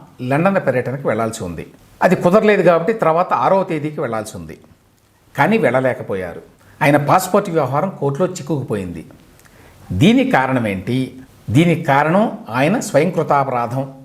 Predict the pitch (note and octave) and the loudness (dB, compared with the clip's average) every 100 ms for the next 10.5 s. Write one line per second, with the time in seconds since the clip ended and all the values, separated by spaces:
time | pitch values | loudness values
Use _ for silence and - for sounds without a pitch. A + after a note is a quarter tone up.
0 | - D#3 B2+ - D3 D#3 D3 C#3 - C#3 | -8 -4 -2 0 2 2 0 -4 -2 -2
1 | F3+ - - - _ _ _ E2 E2+ A2 | -2 -6 -12 -20 _ _ _ -16 -2 2
2 | E3+ B3+ - F#3+ F3 D#3+ D#3+ E3 B2 F3 | 2 2 2 0 0 -4 -6 -2 -2 0
3 | D3+ A#2 A#2 A2 G2+ - D2+ - - - | -2 -2 -4 -6 -10 -12 -12 -16 -20 -8
4 | A#2+ G3 G3+ A3 - - D#3 B3+ C4 G#3+ | 2 2 4 2 2 0 4 4 2 -6
5 | G#3+ - F#3 F3 - E3+ E3 F3 C3+ C#3+ | -4 -2 0 0 0 -2 0 0 0 -4
6 | D3+ - - _ F#2 G2 D3 A3 G3+ E3+ | -8 -14 -20 _ -4 2 2 4 4 2
7 | D3 C3 C3+ C#3 B2+ A#2 - - D3 C#3 | 0 -2 0 0 0 -4 -8 -10 -12 -4
8 | - - E3+ C#3+ D#3+ C#3+ A#2+ A2 - G2 | -4 0 2 2 0 -4 -4 -6 -8 -8
9 | F2+ - - _ - D#3 D#3 C3+ - - | -8 -12 -20 _ 0 0 0 -4 -4 -6
10 | G#2+ A2 G2+ E2+ | -4 -4 -6 -10